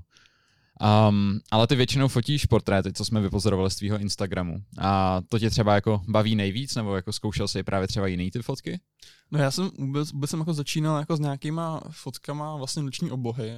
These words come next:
Speaker 2: jestli se prostě dá fotka na stativ, pak se to nechá na, na dlouhý čas a jsou to prostě vždycky úplně uchvatný jako záběry.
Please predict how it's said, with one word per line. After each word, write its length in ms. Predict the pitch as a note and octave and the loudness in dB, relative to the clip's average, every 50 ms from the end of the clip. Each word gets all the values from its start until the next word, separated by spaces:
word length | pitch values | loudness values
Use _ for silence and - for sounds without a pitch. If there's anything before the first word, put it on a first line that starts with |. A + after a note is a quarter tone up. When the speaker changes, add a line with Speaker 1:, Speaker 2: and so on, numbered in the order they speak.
| A#2 - | -12 -14
Speaker 2:
jestli 220 | - - - C3 | -14 -14 -14 -12
se 140 | B2 - C3 | -12 -10 -10
prostě 260 | B2 B2 - - C#3 | -10 -10 -8 -8 -6
dá 100 | B2+ C3+ | -6 -6
fotka 300 | C3+ - B2 - - C#3+ | -8 -8 -12 -12 -8 -8
na 80 | C3+ B2+ | -8 -6
stativ, 400 | - - C#3 B2+ C#3 C3 - - | -6 -6 -8 -6 -6 -8 -10 -10
pak 140 | - C3+ - | -16 -14 -12
se 60 | - | -10
to 60 | - | -8
nechá 240 | B2 C3 - - B2+ B2+ A#2+ B2+ | -8 -8 -8 -8 -10 -8 -8 -8
na, 100 | B2+ - - D3 | -10 -10 -6 -6
na 140 | C3+ C3+ | -6 -4
dlouhý 260 | B2 A#2+ B2 C3+ C#3 C3 | -4 -4 -4 -4 -4 -4
čas 360 | - - B2+ C3 B2+ - - | -2 -2 -2 -2 -2 -4 -8
a 80 | A#2+ - - | -8 -10 -10
jsou 120 | - - | -14 -16
to 60 | - - | -14 -14
prostě 240 | C3 - - - B2+ | -14 -14 -12 -12 -12
vždycky 180 | A#2 - - | -12 -12 -12
úplně 160 | C3 - C3 - | -10 -10 -8 -10
uchvatný 420 | - C3 - C3+ B2+ - - C3 | -10 -10 -8 -8 -8 -6 -6 -10
jako 160 | A#2+ B2 D3+ | -6 -4 -4
záběry. 420 | C#3+ C#3+ B2 B2 B2+ B2 B2+ D3+ | -2 -2 -2 0 -2 -2 -2 -4